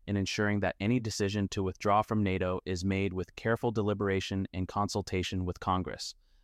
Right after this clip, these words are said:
thus preventing any abrupt actions that could jeopardize national security and international relationships.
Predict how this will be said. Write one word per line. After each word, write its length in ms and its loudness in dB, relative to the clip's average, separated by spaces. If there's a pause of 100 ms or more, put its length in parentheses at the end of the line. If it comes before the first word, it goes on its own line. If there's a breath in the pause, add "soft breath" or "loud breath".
(100)
thus 180 0
preventing 600 0 (100)
any 300 2
abrupt 380 0
actions 480 0
that 160 -4
could 140 -4
jeopardize 680 2
national 420 0
security 580 -2 (120)
and 140 -4
international 600 0
relationships. 800 -2